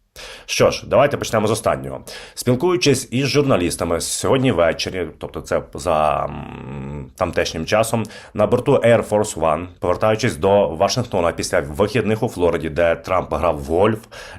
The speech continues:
він одночасно бомбив Ємен, грав в гольф і розповідав по тисячу, по тисячу смертей в Україні. Так він вміє.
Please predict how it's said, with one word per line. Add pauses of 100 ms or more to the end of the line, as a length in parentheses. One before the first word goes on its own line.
(120)
він
одночасно
бомбив
Ємен,
грав
в
гольф
і
розповідав
по
тисячу,
по
тисячу
смертей
в
Україні.
Так
він
вміє.